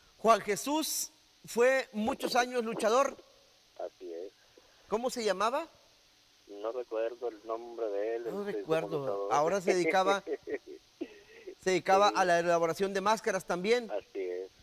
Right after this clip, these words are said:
Speaker 1: Sí, a ver, atención a toda la, la comunidad luchística de Piedras Negras. Este, ahí está un compañero que requiere todo el apoyo porque está en una si-, situación de salud difícil. Todos, eh, ojalá y no sea así, ¿verdad?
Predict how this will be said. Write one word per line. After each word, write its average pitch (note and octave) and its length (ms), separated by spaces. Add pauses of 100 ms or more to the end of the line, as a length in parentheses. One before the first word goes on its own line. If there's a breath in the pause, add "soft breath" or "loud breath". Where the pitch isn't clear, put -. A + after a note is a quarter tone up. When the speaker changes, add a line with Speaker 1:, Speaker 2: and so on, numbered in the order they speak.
(320)
Speaker 1:
Sí, D#3 220
a D#3 80
ver, D#3 180
atención F#3+ 480
a G#3+ 60
toda G3 300
la, F#3 260 (300)
la D#3 140
comunidad E3 520
luchística G3 640
de E3 80
Piedras C#3+ 400
Negras. G#3 680 (520 soft breath)
Este, C#3 520
ahí D3+ 200
está F#3+ 200
un G#3 100
compañero F#3 720 (520)
que C#3 160
requiere F3 440
todo A#3 420
el A3+ 60
apoyo F3+ 520 (380)
porque B2+ 220
está E3 140
en F#3+ 80
una F#3 100
si-, - 200
situación D3+ 380
de F3 80
salud E3+ 220
difícil. D3+ 460 (360 soft breath)
Todos, G#3+ 400
eh, F3+ 200
ojalá D#3 360
y G3+ 60
no G3 140
sea G3+ 160
así, F3+ 280
¿verdad? F3+ 380